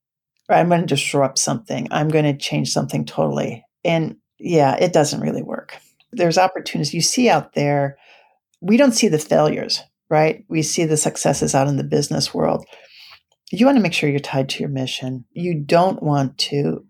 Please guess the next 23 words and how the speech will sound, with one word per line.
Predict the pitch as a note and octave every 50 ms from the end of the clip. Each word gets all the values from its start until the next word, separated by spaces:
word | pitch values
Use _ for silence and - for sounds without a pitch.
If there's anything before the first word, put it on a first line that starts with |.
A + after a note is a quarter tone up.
| - E3+
be | D3+ D3 C#3+ - -
unmoored, | D#3+ D3+ D3 C#3 C#3 C#3 C#3 C#3 C3+ - A#2 C#3 C#3 - - _ _ _ _ _ _ _ _ _ _ -
'cause | - F3+ E3+ E3+
when | F3+ F3
you're | E3+ - -
unmoored, | - G#3 A3 G3 D#3+ D#3 F3 E3 -
that's | - E3+ F3 -
when | G#3 E3
you | D#3
go | C#3+ - C#3
in | C#3 C#3
the | - -
circles. | - - - D3 C#3+ - - - - - - - _ _ _ _ _ _ _ _ _ _ _ _ _ _
But | D#3+ E3 D#3 D#3
you | F3+ G3+
wanna | G#3+ A3+ G#3+ G3 F3+
be | D#3+ D3 D3 C#3+ C#3+ _ _ _ _ -
confident | - - - F#3 E3+ E3+ E3+ - - D#3 C#3+ D3 C#3+ C#3+ D3 C#3+ - - - - _ _ _ _ _ _ _ _ -
that | D#3 D3 D3+ D3 C#3+ D3 D3+ - _ _ _ -
what | - - D#3 D#3 D#3 - -
you're | D#3+ E3 D3+
doing | D3 C#3 D3 D3 D3 D3 C#3+ C#3+ C#3+ C#3+ C#3 - _ -
is | D3+ D#3 D3+ D3+ D#3 D3+ D3+ C#3+ - - - -